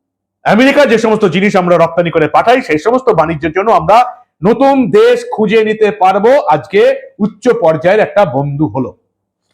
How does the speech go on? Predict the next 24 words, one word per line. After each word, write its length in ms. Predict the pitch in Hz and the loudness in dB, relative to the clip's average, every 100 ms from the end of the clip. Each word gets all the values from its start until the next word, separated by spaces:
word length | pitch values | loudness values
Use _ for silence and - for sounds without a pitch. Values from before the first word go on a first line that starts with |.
| _ | _
একটা, 500 | 151 175 202 226 220 - - _ _ - | -2 2 2 2 -2 -16 -20 _ _ -4
এই 80 | |
যে 120 | 147 147 | -2 0
ব্রাজিল, 460 | 165 185 190 240 | 2 2 2 0
চীন 340 | 233 - 247 226 | 0 -2 0 2
এবং 340 | 185 185 143 | 2 0 0
রাশিয়ার 360 | 127 - 262 240 | 0 2 0 2
সঙ্গে 280 | 226 240 | 0 2
আরো 240 | 190 208 262 | 2 4 2
উচ্চ 180 | 226 202 | 0 -2
পর্যায়ের 400 | 175 165 175 175 | 0 0 -2 -2
কথা 200 | 160 185 | 0 0
হলো, 180 | 226 | 2
নতুন 320 | 254 185 226 202 | 0 -2 -4 -2
করে 220 | 214 508 - - | 0 0 -2 -4
বন্ধুত্বের 480 | 151 196 196 214 240 | 0 2 0 2 0
সূচনা 500 | 220 180 170 175 165 | 0 -2 0 0 0
হলো। 300 | - 156 113 - _ _ _ _ _ _ _ _ _ _ - | 2 -2 -2 -10 _ _ _ _ _ _ _ _ _ _ 0
এবং 380 | 156 208 220 - - - | 2 2 0 -8 -18 0
ট্রাম্প 380 | 190 202 226 220 | 2 2 0 0
পরিষ্কার 420 | 185 190 208 180 | 0 0 0 0
হুমকি 340 | 139 175 233 | 0 -2 0
দিয়ে 120 | 233 233 | 0 2
যাচ্ছেন, 400 | 226 226 233 | 0 0 -2